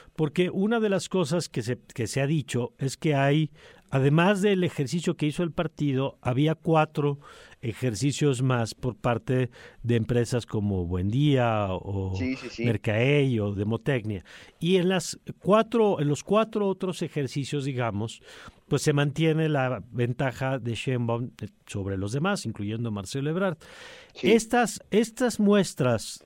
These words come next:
Speaker 1: eh, cu-, que arrojan estos resultados, ¿Estarían afectados por lo mismo que nos acabas de explicar?
Speaker 2: Sí, Mario, porque algo que hay que también decir, y es importante cu-, mencionarlo,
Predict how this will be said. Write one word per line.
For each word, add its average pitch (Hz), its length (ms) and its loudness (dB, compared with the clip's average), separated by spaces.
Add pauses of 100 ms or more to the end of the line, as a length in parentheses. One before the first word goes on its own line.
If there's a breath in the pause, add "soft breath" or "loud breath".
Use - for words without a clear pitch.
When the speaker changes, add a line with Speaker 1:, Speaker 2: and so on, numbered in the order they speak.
(120)
Speaker 1:
eh, 113 360 0 (140)
cu-, 120 220 -10
que 131 120 -2
arrojan 160 400 0
estos 170 260 -2
resultados, 120 720 -2 (720 loud breath)
¿Estarían 185 760 0 (200)
afectados 175 800 0
por 139 180 -2
lo 135 140 2
mismo 180 260 2
que 160 80 -2
nos 131 140 -4
acabas 151 320 -2
de 139 40 -2
explicar? 156 580 -6
Speaker 2:
Sí, 214 340 -6
Mario, 220 360 4
porque 180 280 2
algo 202 200 6
que 202 120 2
hay 190 60 4
que 202 120 4
también 151 300 0
decir, 160 340 0
y 156 40 2
es 151 100 -2
importante 143 580 0
cu-, - 160 -12 (100)
mencionarlo, 123 680 -2